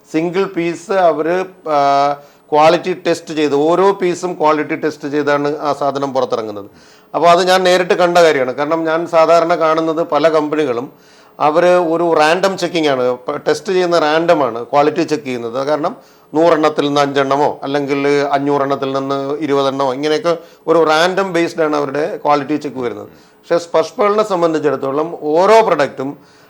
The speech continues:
അവര്, ആ, ഓരോ പീസും അവര് ക്വാളിറ്റി ടെസ്റ്റ് ചെയ്താണ് ഫാക്ടറിയിൽ നിന്ന് പുറത്ത് പാക്കിങ്ങിലേക്ക് പോകുന്നത്. റോ മെറ്റീരിയൽസ് എല്ലാം വളരെ ഗുഡ് ക്വാളിറ്റി റോ മെറ്റീരിയൽസ് ആണ് ഉപയോഗിക്കുന്നത്.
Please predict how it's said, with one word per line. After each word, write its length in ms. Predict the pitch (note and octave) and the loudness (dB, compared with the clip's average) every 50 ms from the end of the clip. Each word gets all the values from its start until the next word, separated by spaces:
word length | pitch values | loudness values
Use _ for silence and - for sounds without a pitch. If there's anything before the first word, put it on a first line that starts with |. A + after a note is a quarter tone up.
| _ _ _ _ - | _ _ _ _ 0
അവര്, 400 | C3+ C#3+ D3 E3 F3+ F3 F#3+ F#3+ F#3+ - - _ _ _ - | 0 2 4 4 4 2 2 -2 -6 -12 -16 _ _ _ -4
ആ, 440 | D#3+ D3 C#3 C3+ C3+ C3 C3+ C3+ C3 - | 0 2 4 6 6 6 6 4 2 0
ഓരോ 520 | D3+ D3 D#3+ F3+ F#3 F#3+ G3+ G3+ G3+ G3+ - | 0 2 4 4 6 4 4 2 0 -2 -4
പീസും 440 | G#3 G#3 G#3+ G#3 - D3+ B2 A2 A2 - | -2 -2 -2 -2 -4 -6 -8 -8 -8 -8
അവര് 300 | D3+ D3 D3 D#3 D#3+ D#3+ | -4 -4 -2 0 -2 -2
ക്വാളിറ്റി 380 | E3 C#3+ C#3 C#3+ D3 C#3+ D#3 | 0 2 2 2 2 0 -4
ടെസ്റ്റ് 280 | D3 - D3+ C#3 D3 - | -4 -4 -6 -6 -6 -4
ചെയ്താണ് 260 | D3 C3 C#3 C3+ C#3 | -4 -2 -2 -2 -2
ഫാക്ടറിയിൽ 320 | C3 C#3+ C3 B2+ - C3+ C3+ | 0 0 0 0 -2 -4 -6
നിന്ന് 100 | C3 B2 | -4 -4
പുറത്ത് 220 | B2 B2 B2 - | -4 -4 -4 -2
പാക്കിങ്ങിലേക്ക് 500 | - B2 A#2 - C3 C3 B2+ B2+ B2+ G#2+ | -2 -4 -2 -4 -6 -6 -4 -4 -4 -6
പോകുന്നത്. 420 | A2+ G#2+ A#2 B2 B2 C3 C#3 D#3+ - - _ _ _ _ _ _ _ _ - - | -8 -8 -8 -8 -8 -8 -8 -10 -10 -14 _ _ _ _ _ _ _ _ -2 2
റോ 160 | B2+ C3+ D3 E3 | 4 6 6 6
മെറ്റീരിയൽസ് 480 | E3+ E3+ D3 E3+ E3 D#3 D#3+ D3 - | 6 4 4 4 4 4 2 2 0
എല്ലാം 220 | D3+ C#3+ C#3+ C3+ C3 | -2 0 0 0 2
വളരെ 360 | B2+ B2+ C3 C#3 C#3 C#3+ C#3+ C#3+ - _ _ _ _ _ _ - | 2 2 2 2 2 0 -2 -4 -10 _ _ _ _ _ _ -8
ഗുഡ് 220 | C3+ C#3+ D#3+ - | -4 -4 -4 0
ക്വാളിറ്റി 380 | - E3 D3+ C#3+ C#3 C3+ C3+ B2+ | 2 2 2 2 2 2 0 0
റോ 160 | B2 A#2+ B2+ | 2 2 0
മെറ്റീരിയൽസ് 420 | C3 C#3 B2 C#3 C3 C3 B2+ - | 0 0 -2 -2 -2 -2 -2 -2
ആണ് 120 | B2+ B2+ B2 | -4 -4 -2
ഉപയോഗിക്കുന്നത്. 580 | A2+ A#2+ B2+ C3 A2+ B2 B2+ C3 B2 C#3+ D3+ | -4 -4 -4 -6 -6 -6 -8 -8 -6 -8 -8